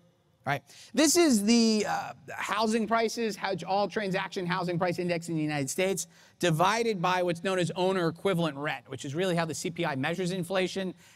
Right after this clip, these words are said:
They ask, uh, people how much they think they could rent their apartment out first. All right, so huge increase during the housing bubble, and then home prices fell. And then we started to see it increase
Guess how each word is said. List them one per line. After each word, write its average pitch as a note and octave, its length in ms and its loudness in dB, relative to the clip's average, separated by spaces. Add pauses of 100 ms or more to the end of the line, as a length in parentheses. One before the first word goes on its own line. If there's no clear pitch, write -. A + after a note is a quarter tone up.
They C#3 260 -2
ask, E3 420 -8 (420)
uh, C#3+ 220 -2
people F3+ 300 0
how F#3+ 160 0
much G3 200 -4
they D#3 120 0
think G#3+ 260 -2
they F#3 100 2
could D#3+ 220 -2
rent D#3 180 -2
their C#3+ 120 0
apartment C#3+ 420 -2
out A2+ 140 -10 (340)
first. - 300 -20 (200)
All A#3+ 140 2
right, - 160 -8 (500)
so F#3+ 460 2 (960)
huge C4 240 4
increase C#4+ 480 4
during A#3+ 220 0
the G#3 80 0
housing A3 340 0
bubble, G#3+ 480 0 (400)
and F3 420 -2
then F3 140 0
home F#3+ 300 2
prices F3+ 400 0
fell. - 240 -4 (840)
And D#3 120 -4
then G#3+ 100 -2
we B3 140 0
started C4+ 320 0
to A3 60 0
see B3+ 180 -2
it A#3 80 -4
increase A#3 600 -4